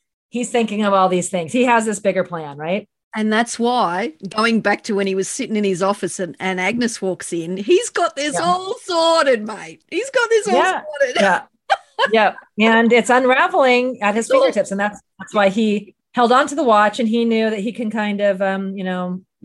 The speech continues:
Speaker 1: talk him or, um, get him themselves out of any situation with his mouth. So
Speaker 2: He definitely looks into what's the opportunity here? What can we do with this?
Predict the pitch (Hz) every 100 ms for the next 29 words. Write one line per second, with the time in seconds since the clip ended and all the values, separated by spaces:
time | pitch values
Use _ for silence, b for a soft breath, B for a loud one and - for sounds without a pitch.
0 | 180 208 196 _ 170 190 180 170 165 -
1 | 165 160 170 196 190 190 - 175 180 185
2 | 180 170 170 170 170 - 185 165 160 151
3 | 160 160 160 165 160 156 - _ _ 170
4 | 160 160 - _ _ _ - 202 185 180
5 | 180 180 180 190 262 233 240 233 240 208
6 | 208 190 196 190 - 202 190 175 208 185
7 | 180 175 - _ _ 202 247 - 220 185
8 | 180 - 185 180 175 180 175 165 156 202
9 | - 190 180 170 165 156 156 151 160